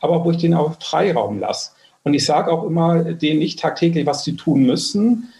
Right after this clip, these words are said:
sondern ich gehe auf die zu und sag, „Sag mir als Führungskraft, was ich tun kann, um euch den Rücken frei zu halten.“ Und ich glaub, das ist ein ganz entscheidender Punkt. Und, ähm, Vertrauen ist,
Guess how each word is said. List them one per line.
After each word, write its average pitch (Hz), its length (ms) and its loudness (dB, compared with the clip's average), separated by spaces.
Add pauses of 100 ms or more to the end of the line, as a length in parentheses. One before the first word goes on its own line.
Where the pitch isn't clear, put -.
sondern 147 420 0
ich 175 160 -2
gehe 165 180 2
auf 151 140 -2
die 170 320 2
zu 175 340 -2
und 147 160 0
sag, 165 460 0
„Sag 147 300 0
mir 202 200 2
als 170 220 -2
Führungskraft, 170 680 -2
was - 200 -2
ich 185 120 -8
tun - 380 -2
kann, - 180 -2
um - 160 0
euch 160 160 0
den 165 100 0
Rücken 147 340 0
frei 101 240 -4
zu - 220 -4
halten.“ 104 440 -4 (300)
Und 135 80 0
ich 143 40 0
glaub, 147 160 0
das 170 160 -2
ist 165 140 -4
ein 156 120 0
ganz 180 240 -2
entscheidender 165 540 0
Punkt. 165 340 0
Und, 135 380 0 (340)
ähm, 147 540 0 (360)
Vertrauen 190 680 0
ist, 170 460 0